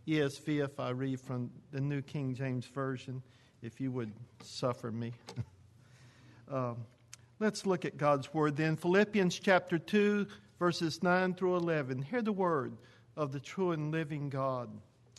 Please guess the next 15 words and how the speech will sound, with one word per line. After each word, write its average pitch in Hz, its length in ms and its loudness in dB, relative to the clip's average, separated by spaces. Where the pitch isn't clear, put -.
"Therefore 214 540 2
God 190 400 4
also 185 540 0
has 151 260 -4
highly 214 460 0
exalted 175 800 -4
him 120 340 -6
and 175 280 -4
given 196 380 0
him 151 340 -4
the 160 140 -2
name 160 720 -4
which 165 300 -6
is 156 160 -6
above 156 480 -4